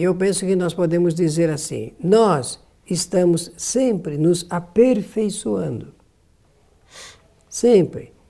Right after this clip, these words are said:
E, e dizer, se quiser dizer, "Hoje eu sou mais perfeito do que eu era anteriormente",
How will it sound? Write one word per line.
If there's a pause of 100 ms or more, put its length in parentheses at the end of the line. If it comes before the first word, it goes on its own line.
(140)
E,
e
dizer,
se
quiser (240)
dizer,
"Hoje
eu
sou
mais
perfeito
do
que
eu
era
anteriormente",